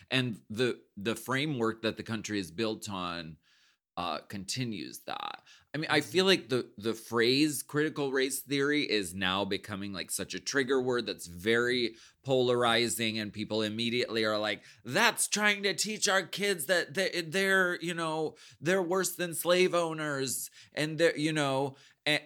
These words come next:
Speaker 1: and so people im-, are immediately against it. So I think it, I, I don't know, I, it shouldn't be a separate thing like,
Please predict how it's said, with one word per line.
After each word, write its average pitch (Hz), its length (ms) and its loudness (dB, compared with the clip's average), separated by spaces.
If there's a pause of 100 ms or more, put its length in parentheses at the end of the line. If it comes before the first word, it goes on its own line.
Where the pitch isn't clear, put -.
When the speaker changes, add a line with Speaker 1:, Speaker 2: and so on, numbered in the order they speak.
Speaker 1:
and 139 180 2
so 135 360 6
people 135 400 -2
im-, 123 160 -2
are 131 140 4
immediately 127 540 0
against 127 560 -4
it. 78 220 -4 (220)
So - 360 0 (160)
I 143 220 4
think 160 340 -2
it, - 280 0
I, 135 100 4 (140)
I 156 100 6
don't 160 140 2
know, 165 340 4
I, 120 120 4 (420)
it 151 140 6
shouldn't - 440 4
be 160 160 4
a - 60 4
separate 139 500 -2
thing 151 200 0
like, 117 220 -2